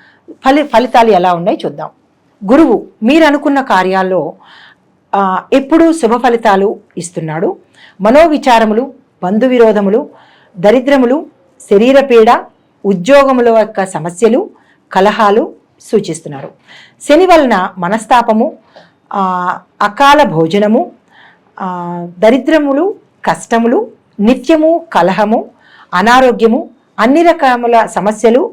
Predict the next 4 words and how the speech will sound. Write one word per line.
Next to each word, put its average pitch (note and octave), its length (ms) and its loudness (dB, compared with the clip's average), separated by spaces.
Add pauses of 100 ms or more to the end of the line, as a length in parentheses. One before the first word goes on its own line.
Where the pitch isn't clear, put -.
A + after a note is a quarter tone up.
మూకమ్మడిగా B3 720 2
వచ్-, - 480 -6
వచ్చేటట్టుగా G#3 560 -2
కనిపిస్తోంది. D#3+ 720 -10